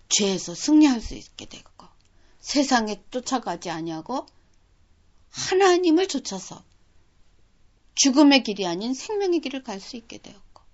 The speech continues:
무엇보다도 우리는 늘 사랑받는 자로서 하나님의 사랑 안에 거하게 되었습니다.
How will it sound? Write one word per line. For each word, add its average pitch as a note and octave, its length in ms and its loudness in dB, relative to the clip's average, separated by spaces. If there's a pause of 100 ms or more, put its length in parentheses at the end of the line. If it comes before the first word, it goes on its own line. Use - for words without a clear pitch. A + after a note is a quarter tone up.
(2000)
무엇보다도 E3+ 800 -10 (1120)
우리는 F3+ 460 -8 (560)
늘 C4+ 640 0
사랑받는 A#3 760 -6
자로서 - 480 -20 (1600)
하나님의 F#3+ 480 -6
사랑 C4+ 400 -12
안에 C4 180 -8
거하게 E3+ 400 -16
되었습니다. - 540 -20